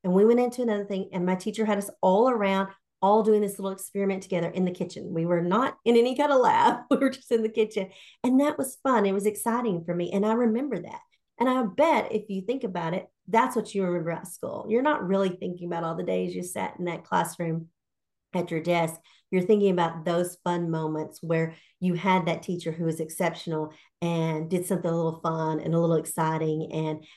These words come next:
made you think about why something works instead of just memorizing it. So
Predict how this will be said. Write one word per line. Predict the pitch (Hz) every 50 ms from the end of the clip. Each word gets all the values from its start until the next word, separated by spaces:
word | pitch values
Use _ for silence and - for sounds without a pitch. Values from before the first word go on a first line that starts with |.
| _ _
made | 180 175 175 175 180 180 180
you | 180 175 165
think | 160 - - 175 170 170
about | 165 165 160 160 - - 156
why | 160 170 170 180 180
something | 175 170 - 175 160 156 160 165 160 151 151 165
works | 175 156 160 156 156 156 - -
instead | - 165 165 - - 165 156
of | 156 156
just | 156 156 - -
memorizing | 165 160 160 151 147 143 - - - - - - - - -
it. | - - _ _ - - _ _ _ _ _ _ _ _ _ _ _ _ _ _ _ _ _ _ _
So | _ - - 175 -